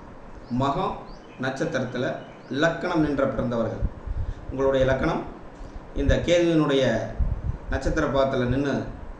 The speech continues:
சிம்ம லக்கணத்துல பிறந்தவங்க எல்லாத்துக்குமே கேது திசையில் தான் பிறந்திருப்பீங்க. அப்போ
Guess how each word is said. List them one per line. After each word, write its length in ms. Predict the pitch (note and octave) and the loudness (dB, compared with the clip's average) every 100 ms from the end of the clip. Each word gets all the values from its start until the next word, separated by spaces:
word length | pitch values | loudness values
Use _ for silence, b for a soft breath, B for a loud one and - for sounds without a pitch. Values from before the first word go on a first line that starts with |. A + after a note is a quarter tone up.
| - | -8
சிம்ம 200 | C#3 D3 | -4 0
லக்கணத்துல 360 | C#3 C3 B2 A2+ | 0 0 -2 -2
பிறந்தவங்க 360 | B2 C3 C3 A#2 | 0 0 0 2
எல்லாத்துக்குமே 400 | B2 A#2 A2+ C#3 - | 2 2 0 0 2
கேது 180 | C#3+ C3 | 2 2
திசையில் 300 | B2 B2 A#2 | 0 0 0
தான் 120 | C3+ B2+ | 2 2
பிறந்திருப்பீங்க. 460 | A2+ A2+ - - - - - - - - - - - - - - - - | 2 2 0 0 2 2 2 2 2 -2 -6 -10 -8 -4 -2 -2 -4 0
அப்போ 160 | D3 | 4